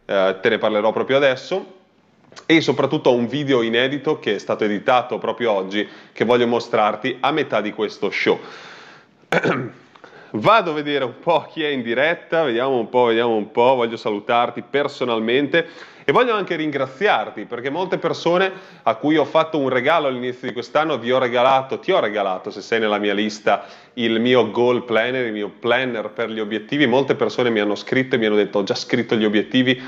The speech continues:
sto già iniziando a fare azione", quindi sono orgoglioso di te. Andiamo a vedere un po' chi è in diretta in questo primo live del duemiladiciannove. Molte persone mi dicevano: "Ma dove sei finito?" Purtroppo anch'io sono umano, eh, ho avuto l'influenza, ho avuto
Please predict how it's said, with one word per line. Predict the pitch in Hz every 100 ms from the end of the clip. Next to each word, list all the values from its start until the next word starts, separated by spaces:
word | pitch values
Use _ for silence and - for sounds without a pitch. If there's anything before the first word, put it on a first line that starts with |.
| -
sto | - -
già | 117 147
iniziando | 151 127 139 127
a | 117
fare | 123 110
azione", | - 127 127
quindi | 127 110
sono | - 120 113
orgoglioso | 110 110 104 98 95 101 - - -
di | - 113
te. | - - - - - -
Andiamo | 170 262
a | 254
vedere | 214 208
un | -
po' | 220
chi | 196 208
è | 202
in |
diretta | 180 185 196 190
in | 175
questo | 160 170
primo | - 190
live | 170 170 165
del | 160
duemiladiciannove. | 160 165 160 160 165 160 170 185 185 190 170
Molte | 135 143
persone | 139 127 175
mi | 165
dicevano: | 139 135 156 139 131
"Ma | 135
dove | 165 156
sei | 170 147
finito?" | 139 151 156
Purtroppo | - - 139 139 123
anch'io | 143
sono | 135 135 123
umano, | 123 135 139 139 - - - -
eh, | 110
ho | 120
avuto | 135 147 131
l'influenza, | 127 127 131 151 143 143
ho |
avuto | 113 117 113 113 107 104 -